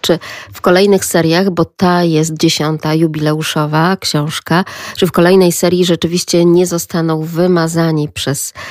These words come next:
rysownika Maxa, <laughs> czy jeszcze będą występować. I tutaj podczas wywiadu, prawda, z dziennikarzem, czyli sytuacja zastana prawie, że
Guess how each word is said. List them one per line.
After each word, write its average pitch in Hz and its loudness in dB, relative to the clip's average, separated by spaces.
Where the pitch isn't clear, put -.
rysownika 160 0
Maxa, 151 -2
<laughs> - -12
czy 190 2
jeszcze 175 2
będą 165 0
występować. 170 0
I 190 -2
tutaj 208 2
podczas 175 0
wywiadu, 175 2
prawda, 151 0
z 147 -2
dziennikarzem, 165 2
czyli 147 -2
sytuacja 147 0
zastana 151 0
prawie, 143 -2
że 143 -2